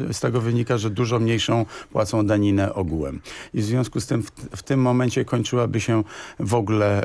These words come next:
e, kwota wolna. Czyli taki system brytyjski. W Wielkiej Brytanii jest tak, że ona jest, m, de facto, e, powoduje, że system jest bardziej progresywny.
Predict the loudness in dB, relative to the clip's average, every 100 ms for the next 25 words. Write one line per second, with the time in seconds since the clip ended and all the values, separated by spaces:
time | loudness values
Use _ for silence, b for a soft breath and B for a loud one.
0 | 2 0 0 0 0 2 0 0 -2 -2
1 | 0 0 0 -2 0 0 2 0 2 0
2 | 0 0 0 0 0 0 0 0 0 -2
3 | -4 -4 -4 -4 -4 -4 -6 -10 B B
4 | B B 0 0 0 0 0 -2 0 0
5 | -2 B B 0 2 2 2 2 4 2
6 | 2 0 -2 0 2 2 2 0 0 0
7 | 0 0 -2 -4